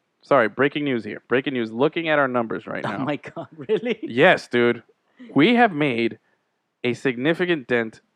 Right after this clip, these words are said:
Speaker 1: in
Speaker 2: Uh-huh.
Speaker 1: the last seven days in a particular country. We are now officially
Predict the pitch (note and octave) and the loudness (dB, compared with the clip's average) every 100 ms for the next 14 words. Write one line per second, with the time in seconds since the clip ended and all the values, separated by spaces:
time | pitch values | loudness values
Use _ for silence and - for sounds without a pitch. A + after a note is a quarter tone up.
0 | _ A#2 B2 A#2+ B2 D3 C#3 - C3+ C#3 | _ -4 -2 0 2 2 0 0 0 0
1 | A#2 A2+ A2+ - B2 A#2 A2 - A#2+ A#2 | -2 -2 -4 -10 -8 -6 -6 -6 -2 -2
2 | A2+ G#2 - A#2 - _ _ _ _ _ | -2 -4 -6 -12 -12 _ _ _ _ _
3 | A#2 F3 G#3 F#3 D3+ C#3 F3+ F3 C3+ A#2 | 2 4 4 4 4 4 2 0 0 0
4 | A2+ | -2